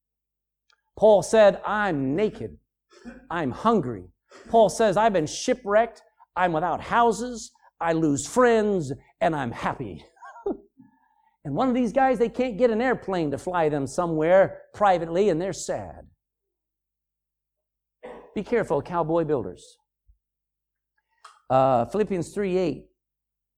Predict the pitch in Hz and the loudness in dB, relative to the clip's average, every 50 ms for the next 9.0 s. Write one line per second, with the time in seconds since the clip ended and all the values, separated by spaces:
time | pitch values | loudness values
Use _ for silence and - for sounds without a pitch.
0 | _ _ _ _ _ _ _ _ _ _ _ _ 160 175 202 214 196 180 - - | _ _ _ _ _ _ _ _ _ _ _ _ -8 -4 -2 0 0 -2 -2 -2
1 | - 185 156 139 131 165 185 165 165 190 185 160 131 143 143 151 151 147 160 170 | 0 0 0 0 -2 -4 -2 0 0 0 2 2 0 -2 -2 -4 -4 -6 -4 -6
2 | 165 139 160 170 120 127 165 175 160 147 139 - - 143 135 147 175 208 233 240 | -4 -4 -6 -8 -6 -4 -4 -4 -4 -4 -6 -8 -8 -6 -4 -2 -2 0 2 2
3 | 240 226 202 185 170 135 - - _ 135 135 151 170 170 165 160 143 - - 147 | 4 2 2 2 -2 -4 -6 -12 _ -12 -6 0 2 4 4 4 2 0 -4 -8
4 | 139 - - 175 160 151 151 147 147 - - 170 156 147 123 151 147 147 147 135 | -6 -4 -4 -2 -2 -2 -4 -6 -8 -6 -6 -6 -6 -4 -4 -2 0 0 0 0
5 | 120 - - 120 107 110 120 127 143 160 180 170 - - 180 165 156 147 160 175 | -2 -6 -14 -16 -14 -12 -10 -8 -6 -6 -6 -6 -6 -6 -6 -4 -2 -4 -4 -4
6 | 151 143 143 151 208 233 - - 98 87 90 _ - 107 107 - - - 92 90 | -4 -4 -4 -4 -4 -6 -6 -10 -14 -16 -16 _ -16 -16 -16 -14 -16 -18 -18 -18
7 | 101 _ _ _ _ _ _ _ _ _ _ _ _ _ _ _ _ _ _ - | -20 _ _ _ _ _ _ _ _ _ _ _ _ _ _ _ _ _ _ -10
8 | 175 - 247 247 226 190 190 214 - - - 262 294 302 311 302 285 262 226 - | 0 2 6 6 6 6 4 0 -2 -4 -2 0 2 4 6 6 6 6 4 2